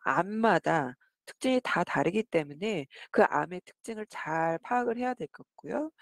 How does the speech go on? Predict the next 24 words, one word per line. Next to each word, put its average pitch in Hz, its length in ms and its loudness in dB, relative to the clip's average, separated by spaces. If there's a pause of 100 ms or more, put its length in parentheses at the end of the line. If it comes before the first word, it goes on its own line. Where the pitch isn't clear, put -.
(640)
어, 165 180 2 (100)
네 170 160 8
번째는 247 760 4 (100)
암의 190 400 2
크기, - 460 -4 (340)
뭐 147 140 -2
이게 165 280 2
사 143 200 -2
센치냐, 180 540 0
칠 - 220 0
센치냐, 202 640 0
아니면 170 240 -4
굉장히 202 380 4
작은 160 260 0
일 214 120 -2
센치냐, 139 540 -6 (460)
또 196 280 6
위치, 170 560 -2 (420)
또 147 180 0 (160)
심장과 254 560 4 (200)
굉장히 190 400 0
가까운 233 580 0
위치에 185 400 -4
있느냐, 143 560 -2